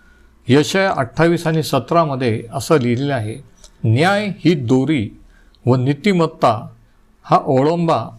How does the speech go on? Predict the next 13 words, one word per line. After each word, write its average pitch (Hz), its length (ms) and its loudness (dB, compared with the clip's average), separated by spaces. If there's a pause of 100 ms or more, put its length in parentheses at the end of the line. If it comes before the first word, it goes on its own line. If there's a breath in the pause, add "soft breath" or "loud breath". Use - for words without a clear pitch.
असे 156 260 -2
मी 139 160 -4
करीन." 101 360 -6 (1120)
परमेश्वर 135 460 -4
म्हणतो 110 300 -6
की 110 160 -10
ज्यावेळेस 120 440 -4
मी 117 80 -4
न्याय 107 320 -2
करीन 101 440 -6 (320)
किंवा 107 160 -6
न्याय 107 260 -4
करतो 104 380 -8